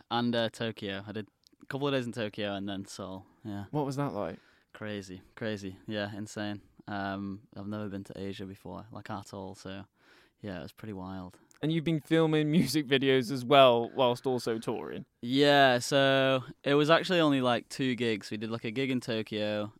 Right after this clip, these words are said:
Speaker 1: and then we did a gig in Seoul, and, um, during that time, we filmed a music video on the top of a helipad, uh, in Seoul with, uh, New Hope Club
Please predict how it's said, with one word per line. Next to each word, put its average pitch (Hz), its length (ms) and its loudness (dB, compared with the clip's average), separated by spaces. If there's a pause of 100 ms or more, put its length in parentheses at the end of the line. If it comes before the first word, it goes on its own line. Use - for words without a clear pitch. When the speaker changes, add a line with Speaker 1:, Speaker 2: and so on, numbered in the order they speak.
Speaker 1:
and 104 100 -6
then 101 60 -2
we 101 80 -2
did 104 140 -6
a 101 80 -8 (140)
gig 117 220 -2
in 113 140 0
Seoul, 98 560 -4 (220)
and, 101 840 -6
um, 98 600 -6
during 107 240 -4
that - 140 -6
time, 95 440 -6 (600)
we 107 60 -14
filmed 104 600 -6
a 98 80 -6
music 104 260 -6
video 98 540 -6
on 95 360 -8
the 95 40 -10
top - 260 -16
of 95 60 -12
a 95 60 -12
helipad, 95 640 -12 (260)
uh, 95 380 -8
in 98 120 -12
Seoul 98 500 -10 (140)
with, 95 520 -8 (580)
uh, 101 120 -8
New 104 180 -4
Hope 104 180 -4
Club 92 240 -6